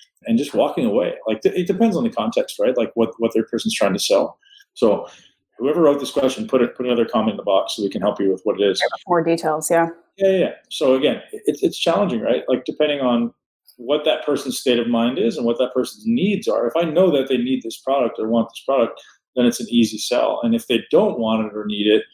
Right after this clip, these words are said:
Speaker 1: then I have to convince them that they want it or need it. And this often happens in the fitness industry, right? It's like this idea of creating the problem and then solving it, right? So it's pain, problem, pain, or problem, solution, problem, solution. So sometimes people don't even know what their problem is, right? So if I said to most people on this podcast, like,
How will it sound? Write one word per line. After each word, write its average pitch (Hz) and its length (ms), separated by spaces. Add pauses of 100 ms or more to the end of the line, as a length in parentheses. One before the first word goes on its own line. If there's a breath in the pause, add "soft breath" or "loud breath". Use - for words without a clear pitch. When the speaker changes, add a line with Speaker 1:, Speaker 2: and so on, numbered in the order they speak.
(260 soft breath)
Speaker 1:
then 139 80
I 160 60
have 135 200
to 110 80
convince 135 380
them 110 120
that 101 120
they 110 60
want 104 240
it - 20
or - 100
need - 100
it. - 120
And 135 60
this 170 120
often 160 260
happens 117 240
in 104 40
the 98 80
fitness 120 320
industry, 104 340
right? 110 140
It's 151 120
like 117 200 (380 loud breath)
this 123 120
idea 113 300
of 104 140
creating 131 500
the 113 180
problem 127 580
and 123 140
then 110 140
solving 104 500
it, - 160
right? 107 160
So 110 100
it's - 220
pain, 120 260
problem, 98 300 (140)
pain, 113 180
or 110 200
problem, 123 240
solution, 110 420
problem, 107 200
solution. 107 420
So 110 220 (360 loud breath)
sometimes 156 380
people 143 180
don't 131 160
even 120 160
know 113 160
what 135 140
their 110 80
problem - 400
is, - 120
right? 123 160
So 127 200
if 147 80
I 165 80
said 156 260
to 120 80
most 123 260
people 113 200
on 104 80
this - 200
podcast, - 520
like, 101 240